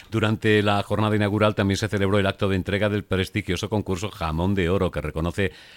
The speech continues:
la máxima calidad del producto estrella de la dehesa. Entre los premiados, la empresa cárnica Arte Corte Monesterio, que se hizo con el jamón de plata. El primer premio, jamón de oro, fue para Embutidos Morato y el de bronce para Montesano Extremadura. Además,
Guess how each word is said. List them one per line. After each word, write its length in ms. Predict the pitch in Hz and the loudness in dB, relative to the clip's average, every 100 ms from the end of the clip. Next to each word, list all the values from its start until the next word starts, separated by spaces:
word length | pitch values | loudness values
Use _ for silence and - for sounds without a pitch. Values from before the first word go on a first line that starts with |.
| - | -8
la 180 | 85 98 | -2 2
máxima 380 | 165 - 196 165 | 0 0 -2 -2
calidad 320 | 113 104 113 | 0 0 0
del 120 | 151 | -2
producto 280 | 98 92 - | -2 -4 -2
estrella 380 | 98 - 90 82 | -4 -2 -2 -2
de 100 | 69 | -2
la 120 | 67 | -6
dehesa. 380 | 65 69 - 67 - - | -8 -8 -8 -10 -14 -10
Entre 380 | 87 113 131 127 | 0 2 2 0
los 200 | 120 123 | 0 -2
premiados, 560 | - 120 175 214 101 - | 0 0 2 2 0 0
la 80 | 87 | -4
empresa 380 | 85 113 147 | -2 -4 -4
cárnica 500 | 123 117 131 165 202 | -2 0 2 0 0
Arte 420 | 190 104 127 - 156 | -2 0 0 0 0
Corte 300 | 113 143 175 | 0 0 0
Monesterio, 560 | 135 82 - 95 80 | 0 0 -2 -2 -2
que 80 | 82 | -4
se 120 | 90 | -2
hizo 260 | 101 151 165 - - | -2 0 -2 -6 -16
con 180 | - 80 | -6 -2
el 100 | 85 | -2
jamón 320 | - 85 101 | -2 0 0
de 140 | 123 92 | 0 -2
plata. 300 | 67 55 71 | -4 -8 -10
El 100 | 69 | -4
primer 280 | 87 95 | 0 0
premio, 360 | 90 101 110 143 | 0 2 2 2
jamón 260 | - 80 82 | 0 -2 0
de 100 | 85 | 0
oro, 160 | 90 | 0
fue 160 | 85 90 | -2 -2
para 180 | 87 80 | -2 -2
Embutidos 420 | 76 90 80 80 | -4 -4 -4 -4
Morato 400 | 78 87 104 98 - - | -2 -2 -2 -4 -8 -12
y 140 | - 110 | 0 0
el 80 | 147 | 2
de 100 | 101 | 0
bronce 380 | 101 104 139 | 2 0 0
para 260 | 117 92 98 | 0 -2 0
Montesano 720 | 90 95 101 85 78 80 71 | 2 2 2 0 -4 -4 -6
Extremadura. 480 | 71 78 82 113 90 | -6 -4 -2 0 0
Además, 320 | 87 101 - | 0 -2 -4